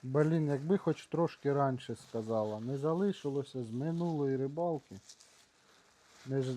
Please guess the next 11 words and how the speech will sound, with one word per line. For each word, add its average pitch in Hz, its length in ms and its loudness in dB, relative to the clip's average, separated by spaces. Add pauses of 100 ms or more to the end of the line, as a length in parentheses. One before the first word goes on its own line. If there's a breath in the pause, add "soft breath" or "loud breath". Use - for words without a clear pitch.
не 151 200 2
залишилось 147 800 0
нічого 143 640 -2 (1040)
по 143 240 2 (200)
технопланктону. 117 1000 -8 (2000 loud breath)
Блін, 151 520 4
ну 147 100 2
це 147 200 2
ж 123 80 -2
зовсім 139 460 0
мало. 110 560 0